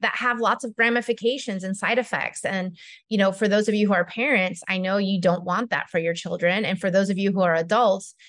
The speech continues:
maybe you weigh the consequences. Oh, is, is it okay? Is my hair worth it? And for a lot of you, you guys take the medicine. And I did too at one point. I took the medicine in the beginning. I tried it once and then I started looking at the ramifications and the side effects. And I was like, "No, thank you.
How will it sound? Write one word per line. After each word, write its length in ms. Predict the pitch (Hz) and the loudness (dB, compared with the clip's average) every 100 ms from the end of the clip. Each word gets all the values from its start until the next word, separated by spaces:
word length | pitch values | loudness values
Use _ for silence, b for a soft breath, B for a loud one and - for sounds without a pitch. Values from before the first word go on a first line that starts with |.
| B | B
maybe 240 | 214 208 196 | -2 0 0
you 240 | 190 180 | -2 -2
weigh 520 | 190 190 190 180 175 _ | 0 2 2 0 -6 _
the 80 | 190 | -12
consequences. 840 | - 220 226 220 - 185 170 170 175 | 0 2 2 0 -2 -2 0 -2 2
Oh, 240 | 226 214 | 2 4
is, 260 | 196 180 175 | 2 -2 -4
is 160 | 214 | 0
it 80 | 190 | 2
okay? 400 | 185 180 208 208 | 2 0 -2 2
Is 100 | 220 | 2
my 160 | 202 175 | 2 -2
hair 260 | 180 196 | 0 0
worth 320 | 180 190 208 226 | 2 0 0 -2
it? 140 | 220 | -4
And 240 | 202 196 190 B - | -4 -6 -8 B -2
for 140 | 208 | 2
a 80 | 185 | 4
lot 280 | 190 285 320 | 4 4 2
of 80 | |
you, 140 | 202 196 | 2 -2
you 180 | 196 196 | -4 0
guys 320 | 196 208 - | 0 0 -4
take 560 | - 214 311 - - - _ _ 190 | -8 -6 -8 -10 -16 -18 _ _ 0
the 120 | 202 | 2
medicine. 640 | 190 170 175 202 170 151 | 4 2 0 -2 -2 -4
And 280 | - 185 190 B _ | -2 -2 -2 B _
I 140 | 190 226 | 0 2
did 200 | 277 208 | 2 2
too 240 | 285 330 | 0 2
at 140 | 196 | 2
one 220 | - 175 170 | 2 0 0
point. 240 | 170 165 | -4 -2
I 120 | - 202 | -2 -2
took 260 | 233 247 | 0 0
the 80 | 247 | 0
medicine 640 | 202 202 226 - 190 190 | 0 2 0 0 -4 -4
in 120 | 196 180 | -2 -2
the 60 | |
beginning. 460 | 170 175 190 220 233 | 0 -2 0 2 2
I 80 | 170 | 0
tried 320 | - 196 190 | 0 0 2
it 100 | - | 0
once 360 | 175 226 254 | -2 -2 -2
and 100 | 208 | -2
then 100 | 196 | -2
I 100 | 185 | -2
started 320 | 175 196 190 185 | -2 -2 -2 -2
looking 280 | 190 202 | -2 -2
at 100 | 185 | -4
the 80 | 170 | -2
ramifications 800 | 175 185 185 170 - 202 208 202 | -2 -2 -4 -6 -4 -2 0 0
and 100 | 180 | 0
the 60 | 165 | -2
side 240 | 170 208 | -2 -2
effects. 340 | 233 165 156 | 0 -2 -2
And 80 | 190 | -4
I 40 | 175 | -4
was 100 | 175 | -2
like, 80 | |
"No, 160 | 165 175 | 0 0
thank 260 | 170 226 220 | 2 0 2
you. 220 | 156 | -2